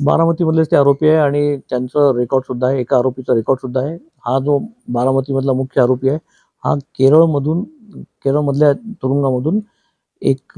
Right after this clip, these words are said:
वीस दिवसापूर्वीच तो सुटला होता आणि आता परत आपल्याकडे पकडला गेलेला आहे. दुसऱ्या एका कारवाईमध्ये ऑक्टोबर महिन्यामध्ये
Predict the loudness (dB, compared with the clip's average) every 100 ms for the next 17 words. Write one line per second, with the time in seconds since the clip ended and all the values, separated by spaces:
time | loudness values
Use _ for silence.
0 | -2 -2 0 4 4 2 0 -2 -2 -4
1 | -4 -8 -6 -4 -4 -4 -6 -16 -12 -8
2 | -4 -4 -2 -4 -4 -6 -8 -8 -10 -10
3 | -10 -12 -16 _ _ _ _ -10 -4 -4
4 | 2 2 2 0 0 0 0 -2 -4 -4
5 | -10 _ _ _ -12 -4 0 2 2 0
6 | -2 -2 0 2 2